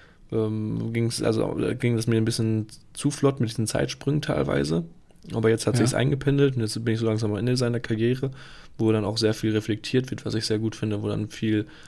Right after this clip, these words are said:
Speaker 1: berichtet wird, wie es dazu überhaupt gekommen ist und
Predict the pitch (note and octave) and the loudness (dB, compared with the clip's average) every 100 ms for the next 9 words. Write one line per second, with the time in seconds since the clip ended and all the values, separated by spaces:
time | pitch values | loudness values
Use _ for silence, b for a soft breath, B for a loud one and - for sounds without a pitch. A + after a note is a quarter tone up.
0 | B - A2+ B2 A#2 A2 A2 A2 A2 A2+ | B -2 0 2 0 2 0 0 0 0
1 | A2 A2 A2 - A2+ G#2+ G#2 - - A#2 | 0 0 -2 0 0 0 -2 -8 0 2
2 | B2+ A#2 A#2 A2 A2 G#2+ G#2+ | 2 0 0 -2 -2 -4 -6